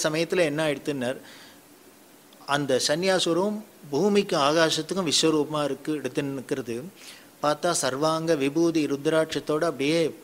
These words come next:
தேஜோமயமா ஒரு சன்னியாச உருவம். அவருக்கு முன்னால நூத்துக்கணக்கான வேத வித்துக்கள் உட்கார்ந்து உபனிஷத் பாராயணம் பண்ணிட்டு இருக்கா. இவர் என்ன பண்ணார், சதாசிவம், சதாசிவம்னு ஜெபம் பண்ணிட்டு உட்கார்ந்துருக்கார்.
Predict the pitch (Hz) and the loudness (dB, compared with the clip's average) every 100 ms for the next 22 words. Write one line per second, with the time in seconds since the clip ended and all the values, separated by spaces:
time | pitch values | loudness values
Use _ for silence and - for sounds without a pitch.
0 | - - 127 139 160 160 151 151 175 175 | -20 -8 0 2 4 2 0 0 0 0
1 | 135 135 139 156 147 147 135 131 127 196 | 0 -2 -2 -2 -2 -2 -2 -4 -6 -12
2 | - - - - 139 147 143 143 180 185 | -18 -20 -16 -2 2 2 0 -2 2 2
3 | 185 190 151 202 214 202 196 170 160 160 | 2 2 2 0 0 0 0 0 0 0
4 | 160 156 151 185 180 - 156 147 147 156 | 2 2 4 4 0 -2 0 0 0 0
5 | 185 165 160 156 165 156 139 143 143 139 | 0 0 0 -2 -4 -2 0 2 0 -4
6 | 127 131 131 - 127 107 165 - - - | -6 -8 -10 -8 -6 -6 -8 -16 -20 -20
7 | - - - - - - - - - - | -20 -20 -20 -20 -20 -20 -20 -20 -20 -20
8 | - - 127 160 202 196 185 208 185 180 | -20 -12 -2 6 8 10 8 6 4 2
9 | 185 156 160 165 160 160 143 151 151 165 | 4 4 6 6 6 -2 -2 0 2 2
10 | 160 180 165 143 160 165 151 156 165 135 | 0 -4 0 2 2 0 -2 0 0 0
11 | 151 147 127 127 123 | -2 -2 -4 -4 -4